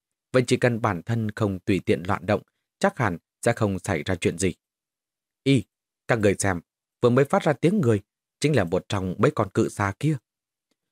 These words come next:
Có người đang chỉ vào thân ảnh khổng lồ trên tường thành. Nghe nói ma thú chỉ sau khi lên đến tứ giai mới có thể nói tiếng người, còn ngũ giai có thể biến hóa thành hình người. Xem trận thế này,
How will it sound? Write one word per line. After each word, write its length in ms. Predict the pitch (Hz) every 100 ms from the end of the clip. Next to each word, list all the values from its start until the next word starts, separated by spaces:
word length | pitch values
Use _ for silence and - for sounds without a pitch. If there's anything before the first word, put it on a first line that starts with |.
| _ _
Có 100 | 190
người 160 | 196 139
đang 160 | 151 151
chỉ 200 | 120 87 -
vào 240 | 85 82
thân 160 | - 95
ảnh 180 | 104
khổng 240 | 85 107 78
lồ 220 | 92 90
trên 220 | 82 117 95
tường 200 | 104 80
thành. 180 | 92 82 _ _ _ _ _ _ _ _
Nghe 140 | 107
nói 280 | 92 92 113
ma 180 | 123 90 -
thú 240 | 104 127 -
chỉ 240 | 104 76
sau 160 | - 98
khi 220 | - 101 85
lên 260 | 98 85 -
đến 160 | 110 127
tứ 180 | 160
giai 240 | 185 127 113 - _ _
mới 120 | 123
có 100 | 143 160
thể 140 | 85 -
nói 120 | 110
tiếng 220 | 160 180
người, 180 | 104 87 - _ _ _
còn 180 | 123 120
ngũ 160 | 147
giai 300 | 180 151 139
có 140 | 127 180
thể 100 | 98
biến 180 | 87 110
hóa 220 | 117 139
thành 180 | - 98
hình 180 | 98 87
người. 160 | 95 90 - _ _ _ -
Xem 340 | 95 90 85
trận 160 | 98 90
thế 120 | 117
này, 220 | 90 85